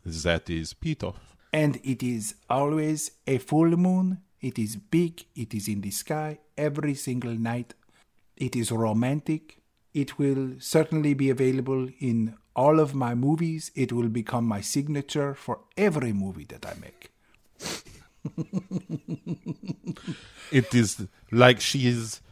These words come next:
Speaker 1: the cat werewolf. These are questions for the screenwriter.
Speaker 2: How about a scene where she pops a pimple on his back?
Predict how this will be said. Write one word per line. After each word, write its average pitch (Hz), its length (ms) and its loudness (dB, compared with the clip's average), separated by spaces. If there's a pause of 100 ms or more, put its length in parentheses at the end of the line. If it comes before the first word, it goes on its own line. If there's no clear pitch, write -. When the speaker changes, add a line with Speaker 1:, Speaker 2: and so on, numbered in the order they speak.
(120)
Speaker 1:
the 107 800 6 (120)
cat 131 320 4
werewolf. 120 920 2 (160)
These 123 400 8
are 117 160 12
questions 110 580 4
for 98 360 4
the 92 220 2
screenwriter. 87 880 0 (200)
Speaker 2:
How 302 300 12
about 285 260 12
a 202 40 10
scene 220 380 10
where 185 140 10
she 170 180 8
pops 196 380 8
a 180 60 12
pimple 208 500 10
on 165 120 12
his 123 240 2
back? 143 680 10